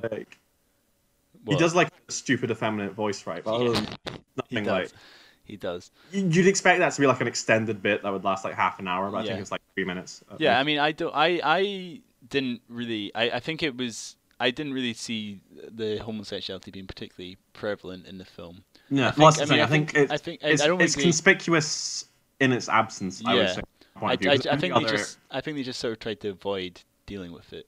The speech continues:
Speaker 1: Yeah, 'cause every other issue, not every other issue, but, like, a, every other issue sort of presented in the film is, like, something which you can tell, like, "Oh yeah, that was very
Speaker 2: Yeah.
Speaker 1: relevant at the time. That was, uh,
Speaker 2: Yeah.
Speaker 1: you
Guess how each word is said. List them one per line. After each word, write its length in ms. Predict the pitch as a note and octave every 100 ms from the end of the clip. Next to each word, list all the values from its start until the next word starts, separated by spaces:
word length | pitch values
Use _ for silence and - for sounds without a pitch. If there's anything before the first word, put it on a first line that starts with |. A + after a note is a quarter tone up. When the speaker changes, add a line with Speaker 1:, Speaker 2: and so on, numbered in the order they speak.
| _
Speaker 1:
Yeah, 320 | A2+ F#2 F#2
'cause 100 | -
every 220 | D3 D#3 F3
other 180 | C#3+
issue, 680 | B2 - A#2+ A2 G#2 G2 F#2+ - _ _ -
not 160 | B2+ G2+
every 180 | F#2
other 180 | E2+ E2
issue, 160 | D#2 F2
but, 100 | F#2+
like, 120 | G2+
a, 160 | A#2+ A#2+ - _ _ _ _
every 220 | C#3+ D3
other 180 | C3+ A#2
issue 260 | A2 A#2+ G#2+
sort 160 | G#2+
of 80 | G2
presented 320 | - G#2 F#2
in 60 | F#2+
the 80 | F#2
film 260 | G2+ F#2
is, 100 | F2+
like, 120 | F#2 F2
something 260 | G2 F#2+
which 120 | F#2 -
you 40 |
can 80 | F#2
tell, 100 | G2
like, 100 | F#2+
"Oh 80 | G#2+
yeah, 120 | F#2+
that 120 | F#2
was 100 | F#2
very 200 | G#2+ F#2
Speaker 2:
Yeah. 80 | F#2
Speaker 1:
relevant 240 | F#2 - -
at 80 | F2
the 60 |
time. 260 | - F2 F2+
That 200 | F2 -
was, 180 | F2 -
uh, 200 | F2 E2+
Speaker 2:
Yeah. 100 |
Speaker 1:
you 60 | E2+